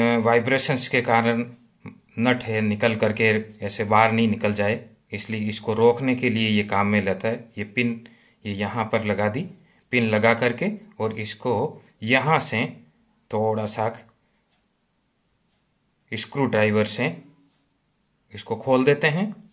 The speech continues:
जैसा कि यहाँ पर ये देखो खुला हुआ पोर्शन दिखाई दे रहा है और इसका जो डायमीटर है वो पॉइंट टू डी के बराबर होता है। डी है वो इस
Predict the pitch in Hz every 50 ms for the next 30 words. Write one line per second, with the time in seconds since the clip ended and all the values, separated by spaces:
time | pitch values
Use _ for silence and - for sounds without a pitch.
0 | _ - 104 104 107 107 123 110 107 113 107 110 110 117 113 - 120 113 117 113
1 | 113 110 120 117 117 110 - - 110 107 110 110 113 110 110 - 110 110 110 110
2 | 127 117 110 110 110 113 123 123 117 117 120 117 120 131 131 131 160 202 214 -
3 | - - - - _ - - 117 120 123 131 135 - - 160 147 147 151 147 -
4 | - - - _ - 113 120 147 135 131 127 147 160 180 196 185 160 - 147 127
5 | 107 123 131 160 208 214 - - - _ _ _ _ _ _ _ _ - 117 117
6 | 143 147 135 117 120 151 - - - - _ _ _ _ _ - 143 147 165 185
7 | 190 190 196 - - - 214 208 165 127 131 139 135 127 127 127 113 107 104 101
8 | 101 95 95 90 85 82 - 90 85 82 - _ - 123 131 160 185 196 196 135
9 | 131 135 151 160 147 151 - - _ _ _ _ _ _ _ - 113 127 151 208
10 | 233 - - - - _ _ _ _ _ _ _ _ _ _ _ _ - 123 117
11 | - - - -